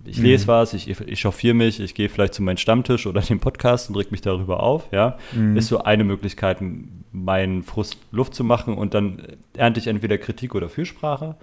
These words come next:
Speaker 2: Mhm.
Speaker 1: und kann damit dann meine Meinung und mein Empfinden so ein bisschen, ähm, einnorden. So, jetzt bin ich vielleicht an dem Punkt, wo ich sage, so, ich muss jetzt was tun, also gehe ich auf eine Demonstration oder, oder organisiere sie sogar selbst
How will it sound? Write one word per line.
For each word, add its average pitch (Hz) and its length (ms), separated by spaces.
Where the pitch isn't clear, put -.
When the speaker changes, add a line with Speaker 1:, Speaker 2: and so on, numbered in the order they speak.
Speaker 2:
Mhm. 101 320
Speaker 1:
und 127 160
kann 123 220
damit 113 360
dann 107 180
meine 101 420
Meinung 101 480
und 98 220
mein 95 200
Empfinden 98 500
so 98 80
ein 95 100
bisschen, 90 520
ähm, 92 240
einnorden. 87 560
So, 117 240
jetzt - 300
bin 127 220
ich 131 100
vielleicht 120 220
an 110 80
dem 113 140
Punkt, 120 180
wo 113 80
ich 107 60
sage, 107 220
so, 110 80
ich 104 100
muss 117 160
jetzt 107 160
was 92 140
tun, 180 400
also 101 460
gehe 113 180
ich 117 120
auf 107 120
eine 104 100
Demonstration 104 640
oder, 101 320
oder 107 260
organisiere 98 500
sie 98 160
sogar 87 260
selbst 90 500